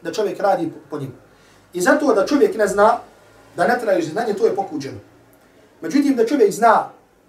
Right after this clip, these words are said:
a da ne radi po tome, je također pokuđeno. I ono što se traži jeste znanje koje prati djelo. I to imamo,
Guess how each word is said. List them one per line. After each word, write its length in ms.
a 100
da 120
ne 100
radi 320
po 100
tome, 180
je 60
također 420
pokuđeno. 400
I 60
ono 200
što 140
se 120
traži 600
jeste 320
znanje 380
koje 160
prati 240
djelo. 220
I 120
to 140
imamo, 500